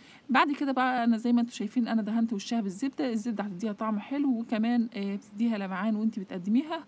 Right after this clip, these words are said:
وهنقطعها مع بعض ونشوف، آه، ازاي العجينة بتاعتها ناجحة. عجينتها اولا خفيفة جدًا، وكمان طعمها حلو بالجبنة والمكونات اللي عليها.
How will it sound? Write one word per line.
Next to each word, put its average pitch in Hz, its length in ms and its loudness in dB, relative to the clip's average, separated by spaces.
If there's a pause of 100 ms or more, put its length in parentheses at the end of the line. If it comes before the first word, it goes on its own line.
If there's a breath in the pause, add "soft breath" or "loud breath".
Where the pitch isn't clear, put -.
(380 loud breath)
وهنقطعها 254 760 0
مع 208 180 0
بعض 240 300 -2
ونشوف، 202 460 -2 (120)
آه، 196 220 -2
ازاي 214 240 0
العجينة 208 300 -2
بتاعتها 208 340 -4
ناجحة. 254 400 0 (340 loud breath)
عجينتها 220 380 0
اولا 208 300 -2
خفيفة 202 380 -6
جدًا، 226 400 0
وكمان 220 520 0
طعمها 202 360 -2
حلو 214 400 -2 (140)
بالجبنة 214 640 -2
والمكونات 208 640 -4
اللي 190 120 -4
عليها. 302 440 -2